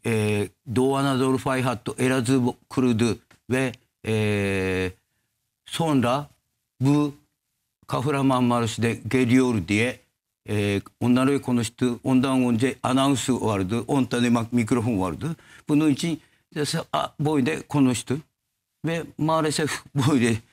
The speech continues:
oldu. Ve böyle, e, Kahramanmaraş'ın depremi başladıktan sonra en başı ne nasıl oldu? E, ondan sonra üç gün, dört gün önce, yani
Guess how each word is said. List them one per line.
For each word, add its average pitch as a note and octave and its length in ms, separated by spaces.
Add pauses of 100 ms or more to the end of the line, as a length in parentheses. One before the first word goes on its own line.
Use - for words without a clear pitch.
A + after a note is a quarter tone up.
(320)
oldu. F#2+ 400 (680)
Ve G#3+ 260 (240)
böyle, F#3+ 440 (120)
e, D#3 480 (320)
Kahramanmaraş'ın E3+ 920
depremi C#3 460 (360)
başladıktan C3 680
sonra G2+ 400 (340)
en C#3+ 160
başı B2 240
ne C3 180
nasıl A#2 300
oldu? G2 480 (280)
E, A2 180
ondan A#2 240
sonra B2 320 (240)
üç D3+ 300
gün, C#3 320
dört D3+ 240
gün B2 320 (100)
önce, A2+ 340 (440)
yani G#2 320